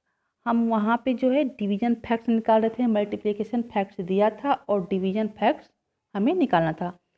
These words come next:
और यहाँ क्या है कि डिवीजन फैक्ट दिया है और हमें मल्टीप्लिकेशन फैक्ट्स निकालना है। तो हम क्या करेंगे, ट्वेंटी फ़ोर डिवाइडेड सिक्स इक्वल टू फ़ोर।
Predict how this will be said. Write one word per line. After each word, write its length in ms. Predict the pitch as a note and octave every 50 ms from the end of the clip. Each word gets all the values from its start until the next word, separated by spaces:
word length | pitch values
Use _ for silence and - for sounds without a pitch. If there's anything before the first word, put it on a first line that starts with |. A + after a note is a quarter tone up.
| _ _ -
और 80 | B3
यहाँ 400 | B3 A3+ A3 A3+ G#3+ G#3+ C4+ F4+ F4
क्या 160 | - F4 E4
है 220 | E4 E4+ F4+ G4+ G4+ - _ _ _ _ _ _ _ -
कि 60 | E4+ C#4+ A#3 - -
डिवीजन 520 | A3 G#3 A3 A3+ G#3+ G3+ A3 D4+ D#4+ E4 D#4 -
फैक्ट 260 | - - C4+ B3+ B3+ G3+ F#3 F#3
दिया 220 | G3 G#3 G#3 G#3+ G#3+
है 160 | A3 B3 C4 C4
और 200 | A#3 A3+ G#3+ G#3+
हमें 340 | G#3 G3+ G3+ G3 G#3 A3+ C4
मल्टीप्लिकेशन 920 | C4+ A#3+ F#3+ F#3+ F#3+ G3 G#3 G3+ - - - F#3 - - F3 - F3 E3+ E3+ -
फैक्ट्स 220 | E3+ E3+ - -
निकालना 440 | F3 E3+ E3 E3 E3 E3 E3 E3 E3+
है। 160 | F3 F3 F3+ F3+ _ _ _ _ _ _ _ _ _ _ _ _ _ -
तो 80 | E4+
हम 220 | E4 C#4+ D4+ E4 E4 -
क्या 160 | _ B3 G#3+ A3
करेंगे, 400 | - A#3+ A#3 A#3+ A#3+ B3 D#4 G#4 - - _ _ _ _ _ _ _ _ _ _ _ _ _ _ _ _ _ _ _ _ _ _ _ _ _ _ _ _ _ _ _ _ _ _
ट्वेंटी 320 | G3+ G3+ G#3 G3+ - G#3+
फ़ोर 360 | G#3+ _ _ - - B3 B3+ A3+
डिवाइडेड 540 | G3+ G#3+ G3+ G3 F#3+ F#3+ A3 C4 D4+ - - _ _ _ _ _ _ _ _ _ _ _ _
सिक्स 400 | A#3 A#3+ A#3 - - - - - _ _ _ _ _ _ _
इक्वल 300 | G3 - _ - F#3 F#3
टू 200 | F#3 - C4+ F4 - _ _ _ _ _ _ _ _ _ _ _ _ _ _ _ _
फ़ोर। 260 | - - D#3 C#3+ -